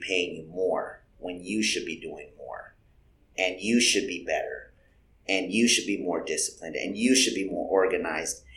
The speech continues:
and you should come to work early, and you should learn." And I was sitting there,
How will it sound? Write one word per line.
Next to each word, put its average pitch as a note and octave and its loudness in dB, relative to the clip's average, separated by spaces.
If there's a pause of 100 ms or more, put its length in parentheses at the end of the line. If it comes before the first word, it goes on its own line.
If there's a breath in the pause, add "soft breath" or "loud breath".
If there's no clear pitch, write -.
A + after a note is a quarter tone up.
(120 soft breath)
and F#2+ 0
you B2 6
should A2 6
come G2+ -2
to F2+ 4
work F2 4
early, F2 4
and F#2 -4
you B2 6
should G2 6
learn." F2+ 0 (280 loud breath)
And G#2 4
I B2+ 8
was - 6
sitting E3+ 6
there, A2+ 8